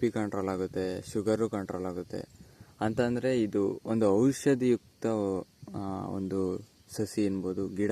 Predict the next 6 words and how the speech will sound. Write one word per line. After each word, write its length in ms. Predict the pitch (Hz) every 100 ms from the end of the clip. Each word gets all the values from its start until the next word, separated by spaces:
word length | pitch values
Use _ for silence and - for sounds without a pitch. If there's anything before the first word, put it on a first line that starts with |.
| 95
ಅನ್ಬೋದು. 380 | 90 87 87 92 _ - - - - - - - - 117
ಆಮೇಲೆ 340 | 131 135 139 139 - 123
ಇದರಿಂದ 420 | 113 120 123 127 131 127 107
ಆಕ್ಸಿಜನ್ 400 | 120 139 123 120
ತುಂಬ 200 | 104 101 95
ಬರುತ್ತೆ 380 | 92 90 -